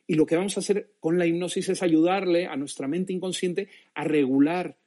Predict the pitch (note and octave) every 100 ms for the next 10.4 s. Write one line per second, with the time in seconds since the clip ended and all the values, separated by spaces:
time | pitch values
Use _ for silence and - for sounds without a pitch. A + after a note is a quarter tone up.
0 | _ D3 - C#3+ D3 D3 - D3+ - D3
1 | - D3 F3 A3 G#3+ D3 B2+ B2+ A#2+ G3+
2 | - D3+ D#3+ F3 F3+ F3+ F3+ G3+ G#3+ C4+
3 | _ _ - D#3+ C#3+ F3 F3+ C#3+ - D3+
4 | D3 C#3+ - D3 D3 E3+ - _ - D3+
5 | D3 _ _ - C3 B2 D#3 D3 C3+ C#3
6 | D3+ - - A#2+ - C3 B2 A#2+ A#2 A2
7 | - A#2+ B2+ A2+ A2 A#2+ A2+ G#2 A2 -
8 | A2+ G#2+ G2+ F#2 E2+ D#2 _ _ _ _
9 | A2 - B2+ G3 B3 - - - D3+ G3+
10 | F#3+ C3+ - -